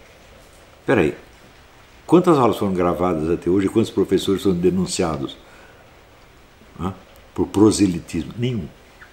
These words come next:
Nenhum. Quantas teses universitárias foram barradas por não ser comunista o suficiente? Milhares. Né? Quantas teses foram aprovadas por ser comunistas?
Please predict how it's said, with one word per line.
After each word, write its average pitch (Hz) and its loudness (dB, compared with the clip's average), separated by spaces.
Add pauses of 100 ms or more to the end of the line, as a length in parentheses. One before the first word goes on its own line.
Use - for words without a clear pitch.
(2250)
Nenhum. 196 6 (2750)
Quantas 220 4
teses 127 6
universitárias 113 4
foram 117 2
barradas 107 2
por 117 0
não 110 -4
ser 110 0
comunista 107 -2
o - -4
suficiente? 85 -6
Milhares. 85 -4 (600)
Né? 90 -10 (540)
Quantas 160 4
teses 135 4
foram 120 4
aprovadas 113 4
por 120 0
ser 120 4
comunistas? 110 -4